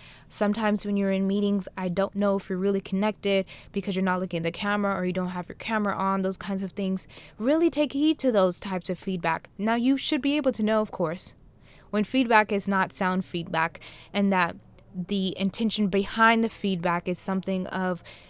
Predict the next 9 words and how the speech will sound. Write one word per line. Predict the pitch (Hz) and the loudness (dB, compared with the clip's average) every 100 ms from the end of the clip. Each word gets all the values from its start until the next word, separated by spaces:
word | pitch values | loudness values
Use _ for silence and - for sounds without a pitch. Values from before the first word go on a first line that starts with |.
| - | -14
disdain | 185 196 - 202 202 196 | -4 0 2 2 4 2
or | 185 185 185 | 0 0 0
this | 180 - | 0 2
individual | 196 190 185 170 180 - | 2 2 0 0 -2 -2
is | 180 - | -2 -2
not | 185 175 - - - - - - - - - - - - - - - - - - | 0 0 0 -8 -14 -18 -20 -20 -20 -20 -20 -20 -20 -20 -20 -20 -20 -20 -20 2
at | - 208 - | 4 4 2
your | 202 | 4
best | 196 190 | 4 2